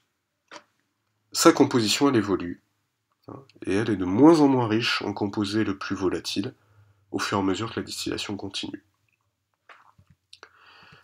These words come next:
Donc, les conclusions sont les suivantes.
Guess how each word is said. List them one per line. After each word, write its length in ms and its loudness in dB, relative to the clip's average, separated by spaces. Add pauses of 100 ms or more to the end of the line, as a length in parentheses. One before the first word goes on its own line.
(180)
Donc, 320 8 (340)
les 140 2
conclusions 460 -2
sont 160 -6
les 80 -4
suivantes. 540 0